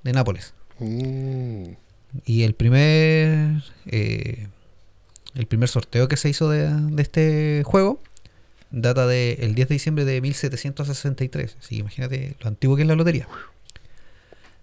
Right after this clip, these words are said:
Speaker 2: Y todavía no me la
Speaker 1: Entonces,
Speaker 2: gano.
Speaker 1: ¿la has jugado?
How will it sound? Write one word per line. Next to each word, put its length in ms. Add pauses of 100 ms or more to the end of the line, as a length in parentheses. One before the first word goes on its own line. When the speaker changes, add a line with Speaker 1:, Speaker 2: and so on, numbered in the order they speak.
(140)
Speaker 2:
Y 120
todavía 240
no 60
me 80
la 60
Speaker 1:
Entonces, 20
Speaker 2:
gano. 200 (1080)
Speaker 1:
¿la 100
has 60
jugado? 340